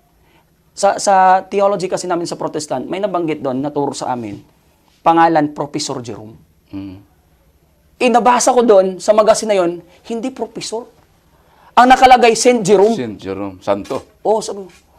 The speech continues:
Speaker 1: bakit sa amin, Professor Jerome, sa kanila, Saint Jerome?
Speaker 2: Saint Jerome, mm.
Speaker 1: So, doon na nag-start, bakit ganito?
Speaker 2: Mm.
Speaker 1: So, to cut the story short,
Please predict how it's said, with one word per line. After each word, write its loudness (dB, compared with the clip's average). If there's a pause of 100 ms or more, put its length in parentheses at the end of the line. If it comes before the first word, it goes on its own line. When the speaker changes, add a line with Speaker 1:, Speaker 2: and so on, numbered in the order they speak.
(460)
Speaker 1:
bakit -10
sa -6
amin, -6
Professor -8
Jerome, -6 (160)
sa -10
kanila, -2 (720)
Saint -2
Jerome? -2
Speaker 2:
Saint -14
Jerome, -16
mm. -20
Speaker 1:
So, 0
doon 4
na 8
nag-start, 2 (240)
bakit -12
ganito? -6
Speaker 2:
Mm. -20
Speaker 1:
So, 0 (560)
to -2
cut 4
the 2
story 4
short, 2